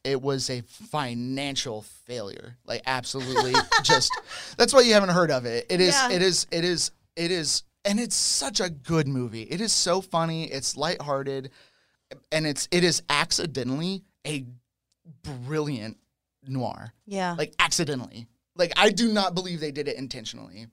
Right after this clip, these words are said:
Speaker 1: but it is very good.
Speaker 2: Oh, I can't.
Speaker 1: It is
Speaker 2: I, I gotta
Speaker 1: very
Speaker 2: check it
Speaker 1: good.
Speaker 2: out. I gotta check it out.
Speaker 1: Yeah.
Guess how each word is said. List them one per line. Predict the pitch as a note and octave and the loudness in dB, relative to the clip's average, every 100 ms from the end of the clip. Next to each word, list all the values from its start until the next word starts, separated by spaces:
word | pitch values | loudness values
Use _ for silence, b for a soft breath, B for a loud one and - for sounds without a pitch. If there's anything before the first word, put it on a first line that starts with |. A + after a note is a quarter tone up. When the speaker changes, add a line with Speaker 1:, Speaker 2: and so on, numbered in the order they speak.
| _ C3 | _ -2
Speaker 1:
but | D3 - | -2 -2
it | D#3+ | -4
is | D3+ A#2+ | -4 -6
very | A#2+ B2+ A#2+ | -6 -6 -6
good. | A2 - - - _ | -10 -14 -18 -20 _
Speaker 2:
Oh, | F#3 | -14
I | F3+ | -14
can't. | F3 - E3 D#3 D3 | -14 -14 -10 -6 -4
Speaker 1:
It | |
is | - | -4
Speaker 2:
I, | F3 | -2
I | |
gotta | F3+ - | -2 -2
Speaker 1:
very | |
Speaker 2:
check | G#3 G3+ | -2 -2
it | |
Speaker 1:
good. | C#4 | -2
Speaker 2:
out. | C#4+ - | -2 -6
I | |
gotta | F3+ F#3 | -6 -6
check | F#3 A3 | -6 -8
it | A#3+ | -6
out. | C#4 B3 - | -4 -4 -4
Speaker 1:
Yeah. | A#2 | -6